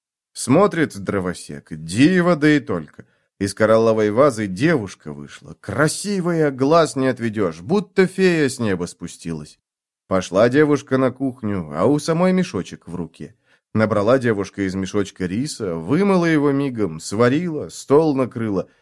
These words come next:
Но только хотела спрятаться в вазу, дровосек тут как тут. Схватил вазу, на пол бросил. Разбилась ваза.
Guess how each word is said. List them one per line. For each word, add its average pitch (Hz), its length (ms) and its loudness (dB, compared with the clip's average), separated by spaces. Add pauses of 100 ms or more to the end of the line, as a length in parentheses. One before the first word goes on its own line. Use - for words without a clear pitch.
(200)
Но 92 180 0
только 123 380 2
хотела 117 420 4
спрятаться 127 580 0
в 110 220 -4
вазу, 165 320 4
дровосек 156 600 2
тут 139 240 -6
как 123 200 -6
тут. - 260 -14 (260)
Схватил 139 580 2
вазу, 82 400 -6
на 127 360 4
пол 143 260 2
бросил. 92 500 -6 (240)
Разбилась 107 800 0
ваза. 78 380 -10